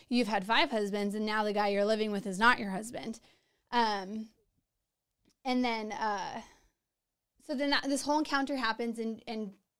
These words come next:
she comes to Jesus. She understands what he's saying. And so she goes into town, and she is so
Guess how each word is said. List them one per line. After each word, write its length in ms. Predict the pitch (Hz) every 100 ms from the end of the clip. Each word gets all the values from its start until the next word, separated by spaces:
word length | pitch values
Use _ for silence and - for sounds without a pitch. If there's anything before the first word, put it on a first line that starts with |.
| _ _ _
she 380 | - - - 254
comes 420 | 214 262 269 262
to 80 | -
Jesus. 420 | 208 214 202 -
She 100 | -
understands 480 | 202 254 277 240 220
what 100 | 208
he's 100 | 202
saying. 360 | 196 185 170 165
And 100 | 208 - - _
so 160 | _ 277
she 180 | - 233
goes 340 | 233 269 320
into 360 | - 247 247 214
town, 400 | 202 123 220 240 -
and 200 | 226 214
she 380 | - 269 311 - - _ _
is 180 | 240 233
so 840 | - - - - 240 233 277 311